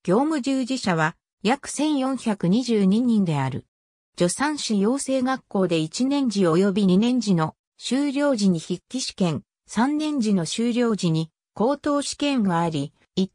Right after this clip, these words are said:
定の卒業要件を満たせば、独立開業権が付与される。スウェーデン、編集スウェーデンには、助産師養成学校が四校あり、二千一年の業務従事者は約千百人である。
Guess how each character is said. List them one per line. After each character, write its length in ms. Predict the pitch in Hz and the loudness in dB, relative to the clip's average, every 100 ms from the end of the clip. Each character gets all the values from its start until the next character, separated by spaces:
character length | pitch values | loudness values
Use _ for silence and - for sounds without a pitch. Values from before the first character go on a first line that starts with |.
| - | -2
定 200 | 277 285 | -2 0
の 140 | 302 | -2
卒 300 | - 226 269 | -4 -4 -2
業 240 | 294 294 | 0 0
要 220 | 294 285 277 | 0 -2 0
件 260 | 240 185 | 0 2
を 80 | 165 | 2
満 160 | 160 175 | -2 -4
た 100 | 202 | -4
せ 160 | 185 | -2
ば、 220 | 156 151 - _ | -2 -2 -6 _
独 280 | 165 165 254 | -4 -2 0
立 260 | 302 302 - | -2 -4 -6
開 220 | 294 285 | -4 -2
業 240 | 254 277 | -2 -2
権 260 | 254 226 185 | 0 0 2
が 120 | 175 | 0
付 160 | 156 240 | 0 0
与 120 | 233 | 0
さ 180 | 214 175 | -2 -4
れ 120 | 165 | -4
る。 180 | 147 - _ _ _ _ - | -6 -10 _ _ _ _ -8
ス 160 | - | -2
ウ 40 | 254 | 0
ェ 140 | 311 | 0
ー 40 | |
デ 140 | 214 185 | 0 0
ン、 120 | 147 - _ | -2 -8 _
編 240 | - 214 294 | -4 -2 -2
集 260 | - 285 | -4 -6
ス 140 | 277 226 | -2 0
ウ 40 | |
ェ 140 | 302 320 | 0 0
ー 20 | |
デ 120 | 240 | 0
ン 80 | 185 | 2
に 120 | 170 | 2
は、 180 | 156 151 _ _ - | 0 -2 _ _ -4
助 120 | 156 | -2
産 280 | - 294 294 | -2 -4 -4
師 220 | - 190 | -4 0
養 180 | 185 254 | 0 0
成 240 | - 262 | -2 -2
学 240 | 254 254 | -2 -4
校 220 | - 202 180 | -2 0 0
が 140 | 165 | 0
四 280 | 160 240 269 | 0 0 -2
校 340 | - 190 165 | 0 2 2
あ 100 | 170 | 2
り、 120 | 202 | 2
二 120 | 170 165 | 0 0
千 320 | - 240 160 | 0 2 0
一 260 | 180 - 226 | -4 -2 2
年 220 | 202 165 | 2 2
の 180 | 156 - _ - | 0 -4 _ -4
業 160 | 175 | 0
務 220 | 262 320 277 | 2 0 -2
従 240 | 269 262 | -2 -2
事 140 | 254 | -4
者 180 | 254 185 | -2 0
は 180 | 160 160 _ _ - | 0 -2 _ _ -4
約 220 | 240 - | -4 -4
千 260 | - 247 214 | -6 -2 -2
百 320 | - 220 262 | -2 -4 -2
人 220 | 302 247 | 0 0
で 160 | 180 160 | 0 0
あ 100 | 147 | -2
る。 160 | 147 | -4